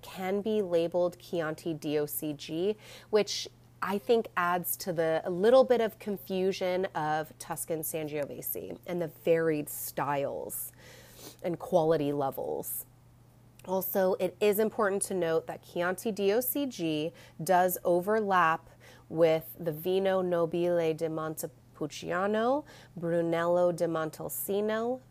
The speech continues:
Vernaccia di San Gimignano, and Carmignano.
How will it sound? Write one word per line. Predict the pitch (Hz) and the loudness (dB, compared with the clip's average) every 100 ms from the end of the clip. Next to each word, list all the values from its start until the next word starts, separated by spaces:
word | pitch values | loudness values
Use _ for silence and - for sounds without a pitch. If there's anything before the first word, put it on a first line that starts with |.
| - | -2
Vernaccia | 185 175 165 175 - - 190 185 175 | 0 0 -2 -6 -10 -8 -2 -2 -2
di | 170 160 | -2 -4
San | - 175 170 175 | -4 -2 -2 -2
Gimignano, | 170 165 165 175 202 247 285 320 - | -2 -2 -4 -6 -6 -4 -4 -4 -4
and | 190 185 | -6 -6
Carmignano. | - 180 175 165 151 143 127 123 - | -4 -2 0 0 -2 -2 -4 -8 -8